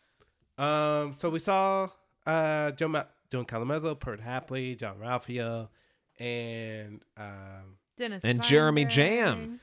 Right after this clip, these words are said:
Speaker 1: we got, saw Jeremy Jam, who has a, uh, a mohawk of sorts, just a home haircut that
Speaker 2: Home
Speaker 1: he
Speaker 2: haircut.
Speaker 1: did. Uh, and so he runs a dental business. So now during the
Speaker 2: Uh,
Speaker 1: pandemic,
Speaker 2: like a door to door, like a
Speaker 1: Yeah.
Speaker 2: delivery.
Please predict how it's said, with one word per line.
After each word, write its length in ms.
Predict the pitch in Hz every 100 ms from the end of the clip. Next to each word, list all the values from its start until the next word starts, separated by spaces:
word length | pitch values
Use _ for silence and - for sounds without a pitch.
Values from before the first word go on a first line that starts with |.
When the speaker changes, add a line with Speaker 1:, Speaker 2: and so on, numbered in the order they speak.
| - -
Speaker 1:
we 140 | 175
got, 200 | 202 -
saw 240 | - 233
Jeremy 380 | 214 147 226 220
Jam, 400 | 165 190 240 208
who 120 | 190 196
has 220 | 196 190
a, 240 | 170 160
uh, 180 | 151 143 -
a 140 | 147
mohawk 460 | 143 185 190 185 190
of 100 | 165
sorts, 420 | - 190 220 - - -
just 200 | 147 151
a 80 | 156
home 300 | 156 185 175
haircut 580 | 156 180 180 202 220 - _ _ _ _ _ _ -
that 100 | 156
Speaker 2:
Home 120 | 240
Speaker 1:
he 60 | 240
Speaker 2:
haircut. 580 | 254 269 277 247 190 - - -
Speaker 1:
did. 420 | 165 180 202 202 -
Uh, 500 | 147 147 139 139 135 -
and 160 | 143
so 280 | 139 160 151
he 320 | 151 156 165 _
runs 240 | 139 151 156
a 80 | 147
dental 400 | 123 127 156 135
business. 520 | 131 131 170 180 - _ _ _ _ _
So 200 | - 139
now 540 | 131 139 165 147 143
during 280 | - 139 135
the 60 | 240
Speaker 2:
Uh, 80 | 247
Speaker 1:
pandemic, 480 | 240 - 156 233 233
Speaker 2:
like 80 |
a 20 | 196
door 300 | 170 226 254
to 140 | 196
door, 360 | 165 220 330 -
like 280 | 185 196 175
a 40 |
Speaker 1:
Yeah. 300 | 190 180 170
Speaker 2:
delivery. 840 | 165 185 190 254 - 202 160 101